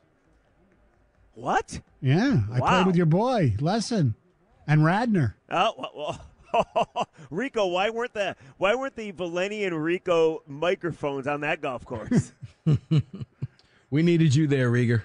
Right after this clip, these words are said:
Speaker 2: I, I had a, a typical Stoney round, forty-five fifty-four. Forty-five, very impressive.
Speaker 1: Oh, jeez.
Speaker 2: Fifty-four, not so much.
Speaker 1: Well,
Speaker 3: Uh,
Speaker 1: I, I, I will have you know, not that anybody cares, guys. Um, I've played golf six times in the month of February.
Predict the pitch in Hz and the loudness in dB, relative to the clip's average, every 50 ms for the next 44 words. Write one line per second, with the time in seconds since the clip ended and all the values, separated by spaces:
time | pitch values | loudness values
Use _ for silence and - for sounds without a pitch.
0 | _ - - 175 202 208 180 175 180 185 190 185 170 - 240 208 175 - - 196 | _ -4 0 0 2 2 4 4 4 4 4 2 2 0 2 0 0 0 0 -2
1 | 175 202 180 190 143 - - 202 185 180 180 170 165 165 165 165 156 143 127 107 | 0 0 0 0 0 0 0 2 2 4 4 4 4 4 4 4 4 4 2 2
2 | 80 - _ _ _ _ _ _ _ _ _ - 175 175 185 196 170 - - 185 | 0 -4 _ _ _ _ _ _ _ _ _ 0 2 2 4 4 2 2 0 0
3 | 175 175 175 170 170 160 127 110 - _ _ _ _ _ - 175 135 - - 123 | 2 2 2 4 2 2 0 0 -4 _ _ _ _ _ -2 -2 -2 0 0 -2
4 | - - - 147 139 120 107 92 95 _ - _ _ _ _ _ _ _ - - | -2 -2 -2 0 0 0 0 -2 -4 _ -18 _ _ _ _ _ _ _ -4 -2
5 | 202 208 156 - 180 175 175 151 127 151 156 147 147 127 - - - - - - | 0 0 2 2 2 2 4 4 4 4 4 4 4 4 4 2 2 2 2 0
6 | 170 170 147 120 - 131 156 196 226 208 139 175 175 - - 170 - - 175 165 | 0 0 0 -2 -4 -8 -14 -14 -12 -10 -4 -4 -4 0 0 -2 0 2 2 2
7 | 160 - 143 135 139 165 - - - 165 147 143 135 117 107 - - - - - | 4 4 4 2 2 2 0 -2 -2 0 2 2 2 0 -2 -6 -10 -16 -20 -20
8 | _ _ _ _ _ 165 160 _ _ _ _ _ _ _ _ _ _ _ _ _ | _ _ _ _ _ _ _ _ _ _ _ _ _ _ _ _ _ _ _ _
9 | _ _ _ _ _ 156 175 - 180 214 220 - 196 175 180 185 185 208 190 208 | _ _ _ _ _ -4 0 0 2 2 2 0 -2 -4 -2 -2 -2 -2 -2 -4
10 | 214 233 226 196 160 202 202 156 185 175 165 170 170 170 160 156 147 156 151 - | -4 -4 -2 -2 -2 -2 -2 -2 -4 -6 -4 -2 -2 -2 -2 -4 -2 -4 -4 -4
11 | 160 156 151 151 151 147 147 147 143 - - - 147 143 143 156 175 151 - 160 | -4 -4 -4 -4 -4 -4 -4 -6 -8 -8 -6 -6 -4 -2 -2 -4 -6 -6 -4 -4
12 | 160 160 160 165 151 - - 127 131 131 135 - 135 147 151 _ _ - 170 160 | -2 -2 -2 -4 -4 -6 -4 -4 -4 -4 -4 -2 -2 -2 -2 _ _ -4 -2 -2
13 | 160 151 131 110 - 139 131 135 147 143 - - - - - 175 - - - - | -2 -2 -8 -10 -8 -6 -4 -4 -6 -8 -8 -14 -14 -6 -6 -6 -6 -8 -8 -6
14 | 147 143 147 151 156 - 143 139 135 135 143 143 - 113 - - 139 135 117 131 | -4 -4 -4 -6 -8 -10 -10 -10 -8 -6 -6 -8 -8 -12 -8 -4 -4 -4 -4 -6
15 | 127 117 104 104 101 95 | -10 -10 -10 -12 -14 -16